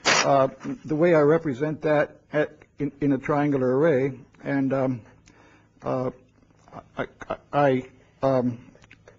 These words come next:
I draw the num-, I, I put the numbers one, two, three, four, five, six, seven, eight, nine along the edge.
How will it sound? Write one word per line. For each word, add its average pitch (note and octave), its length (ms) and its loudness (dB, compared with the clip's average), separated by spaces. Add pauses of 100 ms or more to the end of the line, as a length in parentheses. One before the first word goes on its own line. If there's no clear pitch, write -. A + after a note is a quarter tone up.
(360)
I C3 80 -6
draw E3 300 4
the E3 100 4
num-, D#3 300 0
I, C3+ 60 2
I C#3 40 -4
put G3 320 0
the F3+ 80 0
numbers D#3 340 2
one, D#3 280 0
two, D#3+ 240 0
three, D3 340 -4
four, C3+ 300 -2
five, B2+ 520 -4 (1300)
six, C#3 240 -6
seven, B2+ 360 -2
eight, B2+ 220 -4
nine C3 420 -4 (1400)
along C3+ 320 2
the B2+ 140 -2
edge. C#3 380 0